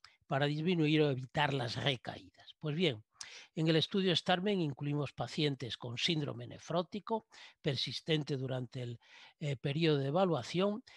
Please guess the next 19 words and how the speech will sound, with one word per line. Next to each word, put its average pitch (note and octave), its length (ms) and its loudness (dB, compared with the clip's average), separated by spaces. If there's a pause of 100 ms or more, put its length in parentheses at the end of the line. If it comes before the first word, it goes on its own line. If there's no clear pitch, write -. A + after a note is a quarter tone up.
(280)
Co-, - 160 -8
el, E3 380 4
es, C#3+ 340 -2
el C#3 300 -2
primary D3+ 540 2
outcome, E3+ 380 4
como C3 220 -4
os B2+ 80 -6
decía, C#3 360 -4
era C#3 120 0
la B2 280 -4
remisión B2+ 560 -4
completa C#3+ 500 -4
o A#2 40 -6
parcial C3+ 440 -6
a B2+ 60 -4
los A#2 180 -8
veinticuatro B2+ 720 -2
meses. E3+ 520 -2